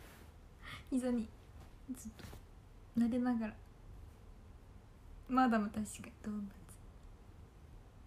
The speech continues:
え、姫線ツ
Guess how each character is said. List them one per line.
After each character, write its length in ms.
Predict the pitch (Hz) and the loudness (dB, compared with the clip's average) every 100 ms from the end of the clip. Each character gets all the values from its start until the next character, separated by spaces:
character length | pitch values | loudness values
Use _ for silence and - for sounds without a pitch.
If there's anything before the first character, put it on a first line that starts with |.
| - - - - - - - - - - - - - - - - - - - - - - - - - - - - - - | -16 -16 -16 -18 -18 -16 -16 -16 -16 -16 -16 -16 -14 -14 -16 -16 -14 -10 -10 -10 -12 -14 -12 -12 -14 -14 -14 -10 -6 4
え、 120 | 359 320 | 10 12
姫 340 | - 320 415 | 10 6 6
線 100 | 453 494 480 | 6 8 6
ツ 100 | - | 8